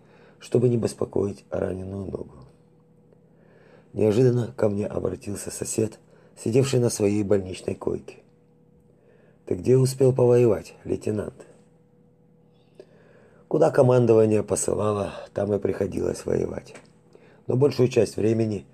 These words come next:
нас использовали для проведения разведки. Вот только последнее возвращение оказалось для меня неудачным.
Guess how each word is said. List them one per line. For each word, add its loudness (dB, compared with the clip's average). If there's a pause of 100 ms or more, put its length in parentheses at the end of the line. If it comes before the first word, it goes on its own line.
(380)
нас 2
использовали 2
для 0
проведения 0
разведки. -6 (720)
Вот 2
только 2
последнее -2
возвращение -2
оказалось -2 (320)
для 2
меня -2
неудачным. -8